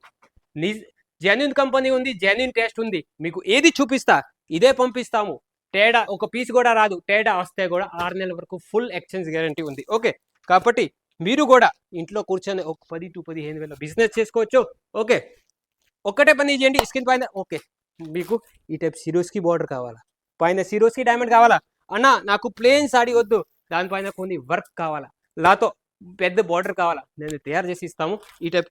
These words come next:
కలెక్షన్స్ మిస్ చేసుకోకండి, ఈ వీడియో లాస్ట్ వరకు చూడండి. ఓకే, ఈ స్క్రీన్ పైన నంబర్ ఉంది, కాల్ చేయండి. ఏదైనా డౌట్ ఉంటే తొందరగా కాల్ చేయండి, మెసేజ్ చేయండి. లిమిటెడ్ స్టాక్ ఉంది, లిమిటెడ్ ఎడిషన్ ఉంది, కాబట్టి తొందర మెసేజ్ చేస్తే తొందర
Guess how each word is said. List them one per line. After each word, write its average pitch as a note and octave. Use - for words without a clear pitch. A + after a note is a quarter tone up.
కలెక్షన్స్ G#3
మిస్ G#3
చేసుకోకండి, A#3
ఈ D#3
వీడియో C#4
లాస్ట్ B3+
వరకు B3
చూడండి. B3+
ఓకే, A#3
ఈ G3+
స్క్రీన్ A#3
పైన A3+
నంబర్ A#3+
ఉంది, A#3
కాల్ G3
చేయండి. A3
ఏదైనా A#3
డౌట్ A3+
ఉంటే F#3+
తొందరగా A3
కాల్ F3+
చేయండి, F3
మెసేజ్ F3
చేయండి. G3
లిమిటెడ్ C#4+
స్టాక్ C4
ఉంది, B3+
లిమిటెడ్ C#4
ఎడిషన్ B3+
ఉంది, A#3+
కాబట్టి F#3+
తొందర B3
మెసేజ్ B3+
చేస్తే A#3
తొందర G#3